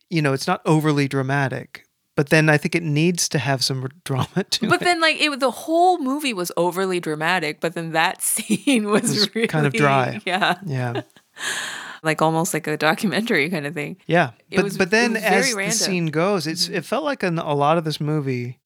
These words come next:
Speaker 1: Barbra Spr-, Streisand, the actress, needed time to work into her emotion in the scene. And I
Speaker 2: Mm.
Speaker 1: thought that happened, like,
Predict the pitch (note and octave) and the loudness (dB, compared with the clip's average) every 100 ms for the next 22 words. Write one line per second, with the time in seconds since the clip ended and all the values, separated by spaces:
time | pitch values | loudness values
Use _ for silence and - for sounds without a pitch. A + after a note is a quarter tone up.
0 | - C#3+ E3+ G3 - F3+ F3+ - E3+ D#3 | -4 2 2 2 -2 -2 -2 -2 0 2
1 | D#3+ E3 D3 C#3+ C#3 C#3 D#3 C#3 D3 C#3 | 2 2 0 0 -2 -4 -6 -4 0 2
2 | C#3+ - C3+ D3 C#3 C#3+ C#3+ C3+ C#3 C#3 | 0 -4 -4 -2 0 2 0 -2 -2 -2
3 | C3+ C3+ B2+ C#3 C#3 - D3+ C3+ - C3 | 0 -2 0 0 0 -2 -2 0 -2 -4
4 | C3 C3 B2+ B2+ B2 - C#3 C#3 B2+ A#2+ | -2 -2 -2 -2 -2 -2 -2 -4 -4 -2
5 | - - C3+ B2 B2+ F#3+ F#3+ F#3 F#3 D3 | 0 0 -2 -4 -8 -8 -6 -2 0 2
6 | D#3+ E3 C3+ D3+ E3+ D3 D3 C#3 C3+ C#3 | 2 0 2 4 4 4 0 0 -2 -2
7 | C3+ | -4